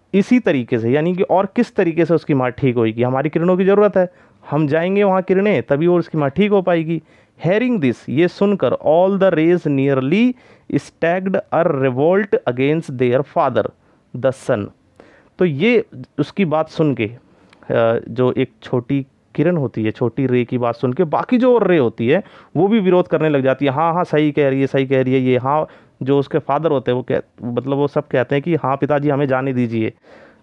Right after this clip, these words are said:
सन उनका फादर होता है किरणों का, तो किरणें विद्रोह कर देती है कि, "नहीं, हमें तो जाना है,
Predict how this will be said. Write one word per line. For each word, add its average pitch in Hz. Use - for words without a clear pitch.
सन 170
उनका 165
फादर 135
होता 143
है 160
किरणों 117
का, 107
तो -
किरणें 202
विद्रोह 143
कर 175
देती 165
है 175
कि, 175
"नहीं, 151
हमें 120
तो 147
जाना 117
है, 143